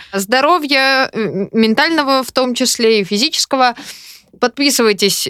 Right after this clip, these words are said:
на все наши каналы, на Хаса, все ссылочки тоже мы прикрепим. У него там тоже огромное количество полезной информации. Все, что он не успел сказать сегодня, все будет там. <laughs> Приходите к нему на консультации, приходите к нам на консультации, и да будет вам счастье.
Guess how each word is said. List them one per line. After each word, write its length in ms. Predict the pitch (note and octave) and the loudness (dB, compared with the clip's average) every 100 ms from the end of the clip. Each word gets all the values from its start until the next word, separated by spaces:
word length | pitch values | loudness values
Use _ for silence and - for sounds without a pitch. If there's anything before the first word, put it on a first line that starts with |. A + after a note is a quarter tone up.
| - | -4
на 200 | G#3 G#3 | 0 0
все 240 | G3 G#3+ | 0 2
наши 320 | G3 C4 D#4 E4 | 2 2 0 0
каналы, 720 | D#4+ D#4 D#4 D#4 C#4 B3+ - | 0 2 2 4 2 2 0
на 220 | G#3 G3+ | 0 0
Хаса, 600 | - A3+ D4 D#4 D4+ C#4+ - | 0 2 2 2 0 0 -2
все 280 | - B3 | 0 0
ссылочки 440 | A#3+ B3+ B3 - A3 | 0 0 0 -2 -2
тоже 280 | A#3 A3+ G#3+ | 0 2 2
мы 220 | A3 A3+ | 2 0
прикрепим. 760 | G#3 G#3+ A3+ A3 A3 A3 G3+ - | 0 -2 0 0 0 0 0 0
У 80 | G#3+ | 2
него 280 | A3+ B3+ C4 | 4 2 2
там 180 | A3+ G#3+ | 0 0
тоже 360 | C#4 A#3 G#3+ | 0 2 2
огромное 600 | - - G#3 A3+ C#4+ B3+ | 0 -2 0 0 0 -2
количество 420 | G3 A3+ A#3+ - G3+ | 0 -2 -2 -2 -2
полезной 400 | G#3 A#3 G#3+ G3+ | 0 0 2 0
информации. 600 | F#3 G#3+ D4 G4+ - A3+ | 0 2 2 0 0 2
Все, 200 | - B3 | 2 0
что 180 | - | 0
он 100 | G3 G3+ | 2 2
не 80 | |
успел 320 | G#3 - A#3 G3+ | 0 0 0 0
сказать 420 | - G#3 G#3 F#3 | -2 0 0 0
сегодня, 500 | - A3+ A3 F#3 F3 | 0 2 2 0 -2
все 260 | - A3 | 0 0
будет 380 | F3+ F#3 E3+ - | 0 -2 -2 -2
там. 240 | G#3+ C4 A4 - _ - - | 0 0 -2 -8 _ -10 -8
<laughs> 800 | G3 G#3+ - - - A3 - - | -6 -8 -10 -18 -16 -16 -14 -4
Приходите 420 | A3 C#4+ D4 - | 0 0 0 0
к 60 | A3+ | 0
нему 240 | B3 E4+ | 2 2
на 100 | F4+ | 2
консультации, 840 | E4+ D#4 D#4 D4 D4 D4 C#4 C#4 | 0 0 0 2 0 0 0 0
приходите 500 | C4+ F#3+ F#3+ F#3 F3 | 0 0 0 0 -2
к 80 | F3+ | -2
нам 200 | C4 E4+ | 0 2
на 100 | E4 | 0
консультации, 960 | D#4 D4 D4 B3+ C4+ C4 B3+ B3 A#3+ A#3 | 0 0 -2 0 0 0 0 2 2 2
и 200 | F#3+ F#3 | 0 0
да 140 | F3+ | 0
будет 380 | F3+ B3+ D4 - | 2 0 0 0
вам 280 | F3+ G3 G3 | -2 -2 -6
счастье. 540 | - E3 E3 - F3+ | -4 -4 -4 -4 -6